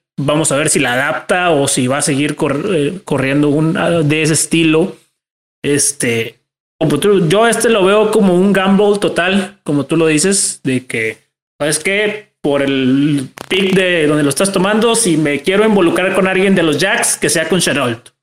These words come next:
Y si pega, a todo dar, pero ya con ninguno de los otros quiero tener nada que ver.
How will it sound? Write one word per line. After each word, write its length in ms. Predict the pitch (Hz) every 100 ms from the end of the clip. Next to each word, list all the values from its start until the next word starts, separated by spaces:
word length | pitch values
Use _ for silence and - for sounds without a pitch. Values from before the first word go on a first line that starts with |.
| _ _
Y 120 | - 139
si 120 | 147
pega, 640 | - 208 233 240 240 349
a 160 | 143 -
todo 240 | 208 196
dar, 500 | 180 202 240 233 - _ _ _ -
pero 340 | 170 151 139
ya 300 | 139 147 165
con 300 | 202 175 151
ninguno 360 | 143 147 175 220
de 60 | 196
los 160 | 160
otros 460 | 202 202 185 - -
quiero 160 | 190 185
tener 220 | 180 175
nada 240 | 190 190
que 100 | 190
ver. 100 | 175